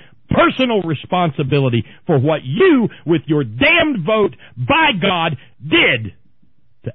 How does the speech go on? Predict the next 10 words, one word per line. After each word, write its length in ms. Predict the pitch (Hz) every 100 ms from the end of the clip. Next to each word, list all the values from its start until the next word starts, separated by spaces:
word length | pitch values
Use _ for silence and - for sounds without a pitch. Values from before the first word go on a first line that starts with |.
| -
Angel 440 | 185 202 180 151
Rach 260 | 127 101 - - - - - - -
and 140 | 147
to 80 | 147
what 240 | 156 202
you 200 | 170 277
have 240 | 226 143 113
done 380 | 277 214 156 127 - - -
to 80 | -
Richard 540 | 110 104 160 175 151